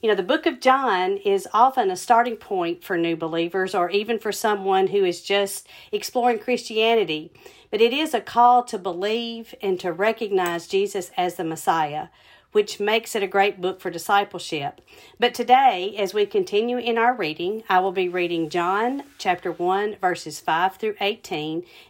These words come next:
and I will be reading from the E S V. The light shines in the darkness,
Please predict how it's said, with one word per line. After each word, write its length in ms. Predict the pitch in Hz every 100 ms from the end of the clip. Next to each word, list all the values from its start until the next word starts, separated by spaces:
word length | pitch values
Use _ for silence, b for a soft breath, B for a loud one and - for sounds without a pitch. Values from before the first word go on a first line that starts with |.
| -
and 120 | 185
I 160 | 196 202
will 120 | 214
be 180 | 202 214
reading 540 | 202 214 175 156 165
from 580 | - - 208 185 156 160 -
the 240 | 175 180
E 160 | 185 170
S 220 | 156 -
V. 360 | 175 151 135 139 _ - _ _ - _ _ _ - - _ _ _ _ _ _ _ _ _ _ b b b b
The 120 | 214
light 420 | 208 240 269 269
shines 640 | - 240 214 220 226 226 -
in 140 | 208
the 60 | 202
darkness, 840 | 185 175 - 147 151 - -